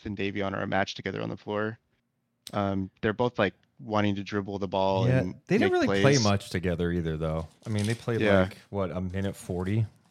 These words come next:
Speaker 2: together, I
Speaker 1: Yeah,
Speaker 2: think it
Speaker 1: in that,
Speaker 2: was.
Speaker 1: in that game, but
Speaker 2: Yeah.
Speaker 1: yeah, it, it, <laughs> they definitely go away from it fast
Speaker 2: Yeah.
Speaker 1: when it happens.
Speaker 2: Yeah.
Speaker 1: Uh,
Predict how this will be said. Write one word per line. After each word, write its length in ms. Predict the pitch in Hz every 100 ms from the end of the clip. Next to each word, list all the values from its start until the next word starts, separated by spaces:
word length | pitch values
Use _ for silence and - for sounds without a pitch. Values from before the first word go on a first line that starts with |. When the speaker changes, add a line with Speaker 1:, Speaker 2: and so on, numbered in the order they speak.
| -
Speaker 2:
together, 420 | 107 113 113 117
I 40 |
Speaker 1:
Yeah, 140 | 113 110
Speaker 2:
think 80 | 113
it 40 |
Speaker 1:
in 60 | 113
that, 160 | 131
Speaker 2:
was. 80 | 110
Speaker 1:
in 60 | 117
that 160 | 123 127
game, 240 | 107 98
but 240 | 98 101 - -
Speaker 2:
Yeah. 220 | 90 80 - _ _
Speaker 1:
yeah, 240 | 123 123 117
it, 360 | 123 - 131
it, 300 | 131 135 123 - -
<laughs> 120 | 123
they 140 | 139
definitely 320 | 143 143 160
go 160 | 131 131
away 240 | 110 113
from 180 | 117 110
it 140 | 107 -
fast 400 | 104 104 - 101
Speaker 2:
Yeah. 240 | 92 82
Speaker 1:
when 160 | 120 110
it 80 |
happens. 420 | 113 104 - 110 - -
Speaker 2:
Yeah. 260 | 85 71 78 _ _
Speaker 1:
Uh, 360 | 110 107 104